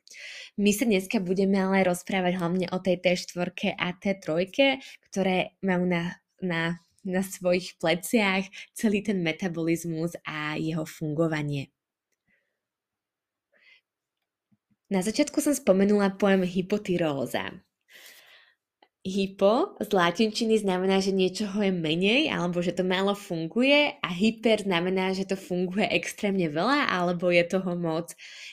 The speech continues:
Hyper napríklad určite poznáte v spojení hyperaktivita, keď je niekto extrémne aktívny. No a opak je hypo. Takže práve tá hypotyreóza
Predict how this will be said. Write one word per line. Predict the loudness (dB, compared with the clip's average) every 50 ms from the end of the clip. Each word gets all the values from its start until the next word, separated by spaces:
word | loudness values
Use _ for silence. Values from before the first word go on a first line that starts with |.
| -10 -8
Hyper | -6 -4 -4 -6 -2 -2 -2 0 2
napríklad | 0 0 0 2 0 -2 0 0 -4 -4 -4
určite | -6 -6 -6 -6 -6 -6 -6 -4
poznáte | -2 -2 -2 0 -2 -4 -4 -2 -4 -4
v | -4 -4
spojení | -10 -10 -6 -4 -2 -2 0 0 0 0 -2 -2 0 0 0 -2 -2
hyperaktivita, | -4 -6 -8 -4 -2 -2 0 0 0 -2 -4 -4 -6 -2 0 0 2 0 -2 0 2 0 0 0
keď | -2 -4 -4
je | -2 0
niekto | -2 0 -2 -2 -2
extrémne | -2 -4 -4 -6 -8 -4 -4 -4 -2 -2 -2 -2 -2 -2
aktívny. | -4 -6 -10 -6 -4 -4 -4 -2 -2 -2 -2 -2 -4 -6 _ _ _ -20 -20 -18 -16 -16 -16 -8 -2
No | 2 2 2
a | 2 0 -2 0 0
opak | -2 0 -2 -2 -2 0
je | -2 -2
hypo. | 0 -2 -4 -4 -6 -10 -12 -12 -18 _ _
Takže | -4 -2 -2 -2
práve | 2 4 4 4 4 4
tá | 2 0
hypotyreóza | 0 0 0 0 -4 -4 -2 -2 -2 -2 0 -2 0 -2 0 4 4 6 6 4